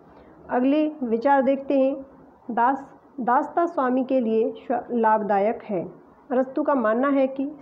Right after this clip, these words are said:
स्वामी का कार्यक्षेत्र नगर राज्य की राजनीति है।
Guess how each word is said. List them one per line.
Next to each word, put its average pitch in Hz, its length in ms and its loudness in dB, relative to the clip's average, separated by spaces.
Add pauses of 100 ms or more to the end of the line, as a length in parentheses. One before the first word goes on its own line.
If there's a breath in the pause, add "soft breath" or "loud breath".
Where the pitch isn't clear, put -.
स्वामी 269 360 2
का 269 200 -2
कार्यक्षेत्र 226 760 -2
नगर 247 580 0
राज्य 202 280 0
की 202 180 -4
राजनीति 220 680 0
है। 269 260 -2